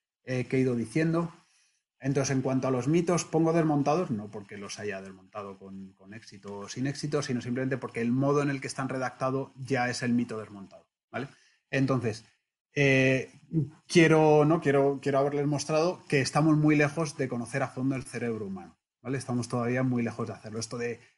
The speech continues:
"los neurocientíficos están a punto de descifrar los secretos del cerebro". Mentira, ¿vale? Estamos muy lejos de conocer a fondo el cerebro humano.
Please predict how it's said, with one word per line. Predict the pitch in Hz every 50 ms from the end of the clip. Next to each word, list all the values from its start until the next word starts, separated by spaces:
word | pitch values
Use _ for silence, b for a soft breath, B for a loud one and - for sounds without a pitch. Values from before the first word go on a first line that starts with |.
| b _ _
"los | 101 - 147 143
neurocientíficos | 156 160 165 160 - 170 170 165 202 208 214 196 202 185
están | 165 - - 190
a | 196 185
punto | 196 208 196 185
de | 175 170
descifrar | 165 160 143 - - 151 143 - 170 185 180
los | 180 156 -
secretos | 160 143 160 160 - 165
del | 160 147
cerebro". | 127 - 147 143 139 123 - - - _ _ _
Mentira, | 123 117 107 95 95 90 82 - _ _ _ _ _
¿vale? | - 104 101 143 - _ _ _ _
Estamos | - 131 117 - 143 151 147
muy | 143 143 139
lejos | 131 135 131 - 151 143
de | 127 123
conocer | - 117 107 101 - - 120 117
a | 101
fondo | - - 110 110 104
el | 95
cerebro | - - 98 95 95 98 95
humano. | 90 92 90 87 90